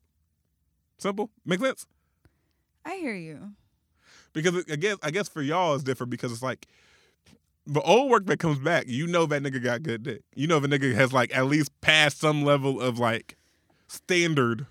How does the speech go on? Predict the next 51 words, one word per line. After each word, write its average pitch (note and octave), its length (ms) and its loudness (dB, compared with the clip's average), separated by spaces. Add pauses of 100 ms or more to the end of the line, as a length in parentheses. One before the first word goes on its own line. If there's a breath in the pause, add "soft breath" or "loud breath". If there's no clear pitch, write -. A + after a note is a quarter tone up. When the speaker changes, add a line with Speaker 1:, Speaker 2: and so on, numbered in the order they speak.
(400)
Speaker 2:
Yeah. F3+ 340 -10 (180)
Speaker 1:
Well, C3 220 4
the A#2 80 -4
new A3 220 4
nigga, D3+ 260 6
you D3 120 2
don't F3+ 220 4
know F3 200 8
if C#3 80 2
he's D3 280 0
reached C#3+ 260 0
that A#2 140 -4
standard C#3 420 -2
yet, - 140 -14
so C3 80 -8
it's C3 80 -8
a C#3+ 40 -4
little E3 160 -2
more D3+ 160 -2
of A#2 60 -6
a A#2+ 40 -10
risk. B2 200 -4 (220 loud breath)
Speaker 2:
It G4 160 2
depends C#4 400 6
on A#3+ 120 4
what G#3+ 120 -2
the F3 80 -6
night's F3 360 -4
hitting D#3+ 240 -6
for. - 360 -12 (260)
Because G#3+ 240 0
if G#3+ 180 -2
I'm D#4 280 4
just, C#4 200 -2
like, A3+ 240 0
in G#3+ 200 -2
the G#3+ 80 -2
city G3+ 520 -2 (300 soft breath)
and F#3 160 -4
it's G#3 160 -4
on G3 200 0
some, F3+ 240 -4
like, E3 280 -6
I'm F3 160 -2
in F3 80 -2
your E3 100 -2
city F#3 320 -4
type D#3+ 220 -10
shit, F3 360 -8
you're, E3 200 -10
oh, D#3+ 140 -8